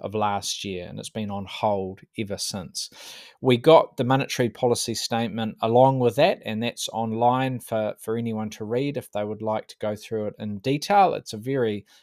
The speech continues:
very interesting, useful report, so it is worth a look if you are interested in economics or financial forecasts, or delving a little bit deeper into how the Reserve Bank thinks and why it thinks what it does. But long story short,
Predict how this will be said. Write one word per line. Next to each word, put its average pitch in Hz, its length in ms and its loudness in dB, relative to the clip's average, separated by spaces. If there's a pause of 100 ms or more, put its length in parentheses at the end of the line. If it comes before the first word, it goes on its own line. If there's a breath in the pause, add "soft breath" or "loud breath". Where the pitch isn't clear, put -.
(160 soft breath)
very 147 280 4
interesting, 117 800 -4
useful 113 520 -4
report, 101 520 -6
so 117 220 0
it 135 60 2
is 147 180 0
worth 113 380 -2
a 107 40 -6
look 101 400 -6
if - 240 -14
you 101 440 -8
are 110 200 -4
interested 110 520 -10
in 101 200 -10
economics 104 720 -10
or 95 140 -10
financial 110 520 -6
forecasts, 107 840 -6 (540 loud breath)
or 135 240 6
delving 110 500 4
a 107 60 -2
little 104 180 -2
bit - 160 -8
deeper 110 320 -4
into 101 240 -10
how 107 320 0
the 104 160 -8
Reserve 101 420 -6
Bank 101 260 -10
thinks - 600 -4
and 101 240 -8
why 104 480 0 (100)
it 98 220 -6
thinks - 480 -8
what 107 160 0
it - 140 -8
does. 101 420 -2 (480 loud breath)
But 120 260 8
long 156 280 8
story 127 340 2
short, 110 680 0